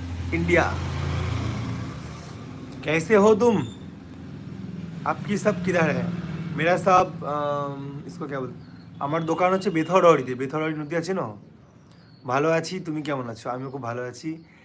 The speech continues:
হ্যাঁ, আমার খাওয়া দাওয়া কমপ্লিট। তোমার খাওয়া দাওয়া কমপ্লিট হলো আর আমি ত্রিপুরায় থাকি। বাহ, thank you। আমার দোকানে কালেকশন দেখবে? Just একটু দেখাচ্ছি, এখন মাল ভাঁজ করা হয়নি ঠিকঠাক।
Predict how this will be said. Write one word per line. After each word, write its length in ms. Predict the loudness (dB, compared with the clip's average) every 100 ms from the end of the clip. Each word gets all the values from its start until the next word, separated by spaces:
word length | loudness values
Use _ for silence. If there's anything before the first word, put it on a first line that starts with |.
| -20 -14
হ্যাঁ, 200 | -4 -2
আমার 240 | -2 -2
খাওয়া 300 | -4 -2 -2
দাওয়া 240 | 0 0 0
কমপ্লিট। 520 | -2 -6 -6 -8 -8 -18 _ -20 -20 -12
তোমার 200 | -8 -6
খাওয়া 180 | -4 -4
দাওয়া 220 | -4 -4
কমপ্লিট 220 | -6 -6
হলো 180 | -4 0
আর 280 | 0 0 -4
আমি 280 | -6 -8 -10
ত্রিপুরায় 300 | -10 -10 -12
থাকি। 180 | -14 -16
বাহ, 120 | -18 -20 -20 -20
thank 160 | -20 -20
you। 80 | -20 _ _ _ -6
আমার 140 | -2
দোকানে 240 | 2 2
কালেকশন 340 | 2 0 -2 -4
দেখবে? 220 | -2 -4
Just 320 | -6 -12 -14
একটু 180 | -14 -8
দেখাচ্ছি, 460 | -6 -8 -10 -12 -14 -14 -8
এখন 140 | -2
মাল 200 | 0 2
ভাঁজ 180 | 0 0
করা 140 | 0
হয়নি 180 | 0 -2
ঠিকঠাক। 280 | -6 -8